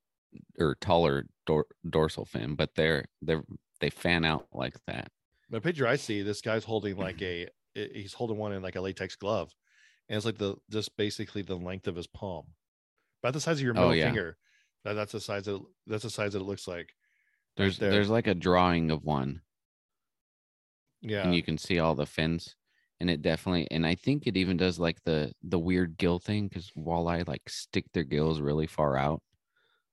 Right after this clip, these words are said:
Speaker 1: Um, it does like that.
Speaker 2: That's pretty cool though, man. I mean, that, that, that it, it's staying there, you know, that it's, uh, that they found it again. I mean, it's a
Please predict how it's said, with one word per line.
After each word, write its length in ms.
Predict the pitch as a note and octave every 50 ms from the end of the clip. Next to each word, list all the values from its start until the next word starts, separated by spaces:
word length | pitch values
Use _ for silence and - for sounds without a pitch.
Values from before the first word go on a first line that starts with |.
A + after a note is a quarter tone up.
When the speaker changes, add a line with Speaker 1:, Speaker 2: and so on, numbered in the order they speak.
| _ _ -
Speaker 1:
Um, 400 | G2 F2 D#2+ D2+ C#2 C#2+ E2 - _ _ _ _ _ _ _ _ _ _ _ _ _ _ _
it 60 | _ -
does 220 | D#2+ D#2 D2 -
like 220 | C2+ A#1+ A#1 _ -
that. 240 | B1+ B1+ B1+ - _ _ _ _ _ _ _ _ _ _ -
Speaker 2:
That's 200 | - C#3 C#3+ E3
pretty 240 | - - A3+ G#3 F3+
cool 260 | C3 - C3 B2 D3
though, 140 | C#3+ B2 G#2
man. 320 | F#2 F#2 F#2 F#2 G2+ G#2+ A2
I 60 | G#2+
mean, 180 | G#2 G#2 G#2
that, 180 | G2+ G2+ G2+ -
that, 240 | G#2+ G2+ G2 - - -
that 120 | G2 G2
it, 140 | F#2+ F#2+ - _ _ _ _ _ _ _ _ -
it's 460 | A2 F#2+ - - - - - - - -
staying 540 | - - - - - F2 G2 B2 C#3 B2
there, 240 | G2 F2 F2 F#2 G2+
you 120 | G#2 G2 G2
know, 120 | G2 G2
that 120 | F#2+ G2 F#2
it's, 200 | F#2 F2+ - -
uh, 260 | F#2+ F2+ F2 F2 E2+ E2+ _ _ _ _ _ _ _ _ _ _ _ _ _ _ -
that 60 | -
they 100 | F2+ G2+ F2+
found 280 | - G2 G#2 B2 B2+
it 40 | G#2
again. 160 | F#2 E2 F2
I 20 | F#2
mean, 80 | G2+
it's 140 | A2+ - -
a 140 | G#2+ A2+